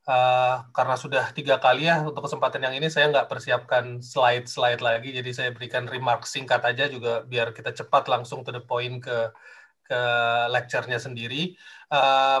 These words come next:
sedikit mengulangi aja, mungkin bagi yang belum bergabung sebelumnya, saya menyampaikan sedikit, eh, tujuan, maksud, dan, dan sedikit informasi mengenai, tambahan mengenai acara, acara lecture series kita ini.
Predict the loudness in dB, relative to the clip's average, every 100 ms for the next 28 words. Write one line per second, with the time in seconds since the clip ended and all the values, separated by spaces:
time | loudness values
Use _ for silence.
0 | 0 -4 -2 -4 0 2 2 2 2 2
1 | 2 0 -2 -4 0 0 0 0 0 -2
2 | -8 -2 0 2 0 0 0 -2 -4 -4
3 | -4 -2 2 4 4 2 0 0 -2 -2
4 | -2 -2 -6 -10 -6 -6 -8 -20 -20 _
5 | 0 4 6 6 4 2 0 -8 -2 4
6 | 8 6 4 -2 -2 0 0 0 -6 -8
7 | -6 -6 -6 -8 -6 -6 -6 -14 -14 -12
8 | -12 -8 -6 -2 0 -2 -4 -6 -6 -6
9 | -6 -6 -6 -4 0 2 0 -2 -6 -4
10 | -2 -2 -2 0 0 -2 -8 -6 -4 -4
11 | -4 -8 -10 -10 -10 -10 -10 -8 -8 -8
12 | -14